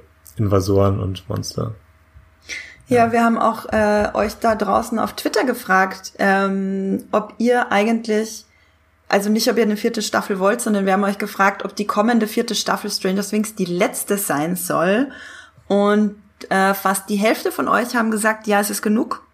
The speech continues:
Speaker 2: Vierzig Prozent, also nicht ganz so weit dahinter, meinten, nein, es soll weitergehen. Also das hält sich fast die Waage. Äh, zwölf Prozent meinten, bin längst ausgestiegen.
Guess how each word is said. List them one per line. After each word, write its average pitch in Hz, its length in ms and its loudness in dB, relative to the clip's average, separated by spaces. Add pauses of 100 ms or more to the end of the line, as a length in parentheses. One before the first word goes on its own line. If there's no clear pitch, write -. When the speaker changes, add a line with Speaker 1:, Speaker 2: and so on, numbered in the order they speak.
(760)
Speaker 2:
Vierzig 254 480 -4
Prozent, 208 580 2
also 202 260 0
nicht 202 360 -2
ganz 226 480 0
so 226 220 0
weit 196 240 0
dahinter, 226 420 2
meinten, 202 420 0
nein, 180 220 2
es 202 140 -4
soll 180 180 -2
weitergehen. 233 540 0
Also 202 180 -2
das 185 180 -4
hält 190 200 0
sich - 180 -8
fast - 300 -2
die 175 80 -8
Waage. 214 400 2 (520)
Äh, 196 220 4
zwölf 202 300 0
Prozent 214 340 0
meinten, 190 320 2
bin 190 160 0
längst 175 240 -2
ausgestiegen. 220 640 -2